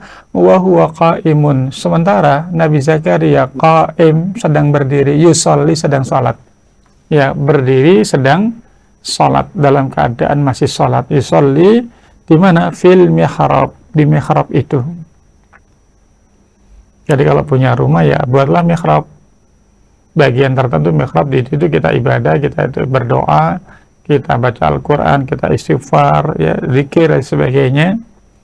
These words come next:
Ya. Datang malaikat itu.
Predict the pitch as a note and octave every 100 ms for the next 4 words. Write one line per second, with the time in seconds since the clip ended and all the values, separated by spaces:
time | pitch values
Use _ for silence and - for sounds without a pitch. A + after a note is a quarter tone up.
0 | _ _ _ - - D#3 - _ _ _
1 | _ _ _ _ _ _ _ _ _ _
2 | _ _ _ _ _ _ _ _ _ _
3 | _ _ _ D3+ C#3+ A3 A#3 D#4 A3+ A3+
4 | A#3+ A#3 A3+ G3